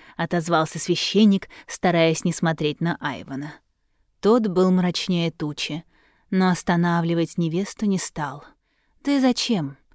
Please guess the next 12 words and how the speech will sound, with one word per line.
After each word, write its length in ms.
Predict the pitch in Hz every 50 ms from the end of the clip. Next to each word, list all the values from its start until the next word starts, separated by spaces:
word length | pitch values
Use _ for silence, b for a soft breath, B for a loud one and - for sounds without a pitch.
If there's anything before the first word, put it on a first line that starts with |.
| _ _ _ _ _
Этим 320 | - 190 - - 196 190
браком 540 | 160 185 196 202 208 220 - - 220 214 - -
он 220 | - 202 202 175
так 320 | - 214 202 214 208 -
или 220 | 220 196 190 185 185
иначе 440 | 180 185 190 208 220 - - 226 - -
избавлялся 720 | 226 208 185 196 208 208 208 220 226 226 220 - - 233
от 80 | 220 -
соперника, 720 | - - 226 - - 277 254 202 165 151 151 - - 147 - _ _ _ _ _ _ _ _ _
пусть 260 | - 254 - - -
и 40 | 185
бывшего». 560 | 156 151 147 - - - 170 151 147 151